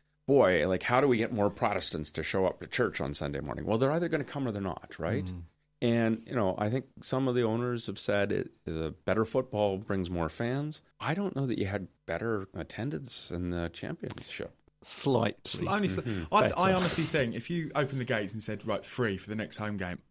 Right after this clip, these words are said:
Speaker 3: there would be more, but there wouldn't, you wouldn't, it would, don't be
Speaker 2: No.
Speaker 3: sold out.
Speaker 2: No.
Speaker 3: I
Speaker 2: At,
Speaker 3: just don't
Speaker 2: at the
Speaker 3: think the people
Speaker 2: moment,
Speaker 3: are
Speaker 2: as
Speaker 3: there.
Speaker 2: we stand, it would be difficult to increase crowds.
Speaker 1: So this is my shameless plug for my agenda item was, I think a new stadium,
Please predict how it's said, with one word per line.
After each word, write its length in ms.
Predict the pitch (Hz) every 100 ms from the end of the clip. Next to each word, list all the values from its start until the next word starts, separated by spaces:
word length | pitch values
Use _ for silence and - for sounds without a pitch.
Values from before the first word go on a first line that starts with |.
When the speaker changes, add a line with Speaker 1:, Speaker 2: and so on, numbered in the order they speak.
| _ _
Speaker 3:
there 140 | 117 135
would 140 | 185
be 80 | 190
more, 240 | 120 82 92
but 140 | 143
there 80 | 165
wouldn't, 240 | 202 220
you 80 | 165
wouldn't, 180 | 208 -
it 80 | -
would, 140 | 180 196
don't 160 | 247
be 80 | 180
Speaker 2:
No. 60 | 156
Speaker 3:
sold 200 | 170 156
out. 260 | 147 85 - 107
Speaker 2:
No. 60 | 95 - 117
Speaker 3:
I 60 |
Speaker 2:
At, 60 | 190
Speaker 3:
just 80 | 196
don't 20 | 196
Speaker 2:
at 60 | 196
the 80 | 190
Speaker 3:
think 40 |
the 40 | 190
people 140 | 185
Speaker 2:
moment, 120 | 170
Speaker 3:
are 20 |
Speaker 2:
as 60 | 165
Speaker 3:
there. 80 | 175
Speaker 2:
we 180 | 160 143
stand, 600 | - 139 120 117 113 - -
it 160 | 120 131
would 100 | 110
be 80 | 110
difficult 640 | 123 117 104 - 107 -
to 80 | -
increase 400 | 95 - 98 -
crowds. 260 | - 107 101
Speaker 1:
So 100 | 101
this 220 | 117 113
is 160 | 90
my 320 | 104 113 131 135
shameless 540 | - 92 82 80 -
plug 340 | - 87 78
for 300 | 76 76 76 76
my 200 | 90 123
agenda 440 | 113 76 71 65 69
item 280 | 73 101
was, 280 | 101 85 85 - - - - _ -
I 160 | 135
think 320 | 135 - 95 -
a 40 |
new 140 | 92
stadium, 600 | 92 - 76 65 82 131